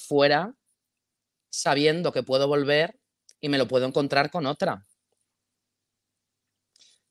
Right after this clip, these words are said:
Te quiero decir, resumimos todo esto, ¿vale? Esto puede ser que a la gente no le sorprenda. Eh, a ver, es un pequeño avance, ¿no? De lo que representa un poco la relación para mí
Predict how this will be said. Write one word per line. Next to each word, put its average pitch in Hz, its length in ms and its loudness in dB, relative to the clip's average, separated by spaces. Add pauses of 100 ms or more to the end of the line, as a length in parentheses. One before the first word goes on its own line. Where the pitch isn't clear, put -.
(220)
Te 156 100 0
quiero 151 140 6
decir, 135 460 0 (540)
resumimos 139 500 -4
todo 131 200 2
esto, 113 220 -2
¿vale? 131 280 0 (720)
Esto 135 200 -4
puede 139 160 4
ser 135 140 0
que 127 80 2
a 123 40 4
la 123 80 4
gente 117 200 -4
no 113 80 -2
le 113 60 -2
sorprenda. 156 640 0 (1200)
Eh, 135 720 4 (220)
a 117 100 -6
ver, 117 260 -4
es - 120 -12
un 139 60 -6
pequeño 131 300 0
avance, 131 440 2
¿no? 185 240 -4
De 139 140 4
lo 127 100 4
que - 80 -2
representa 123 560 -2
un 123 100 -6
poco 135 260 2
la 135 140 6
relación 120 500 0
para 135 200 4
mí 135 260 -4